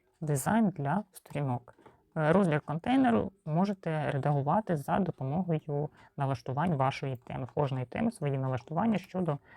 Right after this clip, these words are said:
розміру контейнеру і загалом вигляду сторінок. Отак легко і просто створюються сторіночки на сайті WordPress.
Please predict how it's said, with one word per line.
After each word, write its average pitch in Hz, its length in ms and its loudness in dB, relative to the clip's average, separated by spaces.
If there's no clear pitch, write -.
розміру 135 360 0
контейнеру 208 680 0
і 180 220 0
загалом 143 520 0
вигляду 147 340 -2
сторінок. 131 460 -4
Отак 175 360 2
легко 156 260 -2
і - 20 -6
просто 254 300 -2
створюються 185 440 -2
сторіночки 180 640 -4
на 147 280 0
сайті 151 420 -6
WordPress. - 640 -10